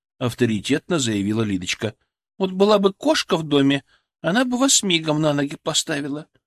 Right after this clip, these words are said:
Вы не знаете, а я знаю, кошки, они ложатся на больное место у человека и забирают болезнь. Тепло ихнее, оно лечебное. А вот кто кошек лечит, я не знаю.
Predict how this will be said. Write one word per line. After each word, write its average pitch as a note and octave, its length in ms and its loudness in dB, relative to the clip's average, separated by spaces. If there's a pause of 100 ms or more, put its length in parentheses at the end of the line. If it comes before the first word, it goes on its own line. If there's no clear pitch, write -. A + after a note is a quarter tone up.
(340)
Вы F#3+ 120 0
не G3 120 2
знаете, A#3 440 0
а - 120 -4
я G#3 140 2
знаю, C3+ 420 0
кошки, F3 360 -6
они F3 300 -2
ложатся E3+ 460 -2
на F3 80 -2
больное E3+ 380 2
место G3+ 420 -2 (240)
у F#3 100 -4
человека D3 520 0
и C#3+ 80 2
забирают G3 420 -2
болезнь. C3+ 580 0 (680)
Тепло F#3+ 260 0
ихнее, D#3+ 400 0
оно F3+ 140 0
лечебное. A#2+ 920 -4 (720)
А C3+ 120 -2
вот E3 160 0
кто - 240 0
кошек - 420 -2
лечит, - 260 -4
я G3+ 140 0
не G#3+ 120 -2
знаю. A#2 460 -6